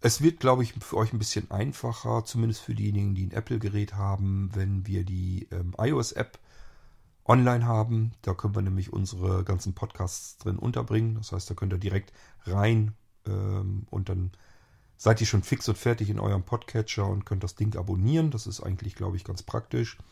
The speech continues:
Und ihr könnt das da natürlich auch, ähm, offline, äh, anhören und so weiter. Das können wir alles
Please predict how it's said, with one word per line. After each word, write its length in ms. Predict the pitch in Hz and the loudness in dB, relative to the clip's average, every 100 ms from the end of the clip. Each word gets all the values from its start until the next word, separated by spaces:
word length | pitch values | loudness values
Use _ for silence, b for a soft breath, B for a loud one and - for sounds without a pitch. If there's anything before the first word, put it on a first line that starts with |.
| B B B B | B B B B
Und 120 | - 95 | -2 0
ihr 60 | |
könnt 160 | 101 98 | 2 2
das 120 | 92 | 2
da 120 | 95 | 2
natürlich 420 | 92 87 92 92 | 2 2 -2 -2
auch, 240 | - 90 - | -4 -6 -6
ähm, 320 | 90 87 87 - | -4 -2 -4 -8
offline, 520 | - 92 - 87 90 92 | -12 -8 -4 -4 -4 -6
äh, 280 | 90 85 90 - _ _ - | -8 -6 -8 -12 _ _ -2
anhören 380 | 101 104 95 95 | 2 2 2 0
und 100 | 87 | -2
so 140 | 90 | -2
weiter. 340 | 92 90 101 - - - - - - - - _ - - | -2 -2 -2 -4 -14 -20 -20 -20 -20 -20 -20 _ -16 -8
Das 120 | - | -4
können 160 | - 113 | 2 4
wir 60 | |
alles 260 | 104 107 - | 6 4 0